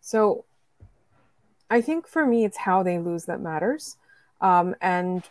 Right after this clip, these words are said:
who they put in the position, right? Like, if they're just treading water and wasting time,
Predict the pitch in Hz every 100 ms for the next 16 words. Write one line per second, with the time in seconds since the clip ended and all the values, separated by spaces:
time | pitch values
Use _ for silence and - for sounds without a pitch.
0 | 190 - 240 285 269 240 - 208 - 185
1 | 185 - 170 196 - 185 175 180 202 190
2 | 214 220 240 285 - - 208 190 175 175
3 | 175 196 180 170 175 - 180 170 160 160
4 | 202 302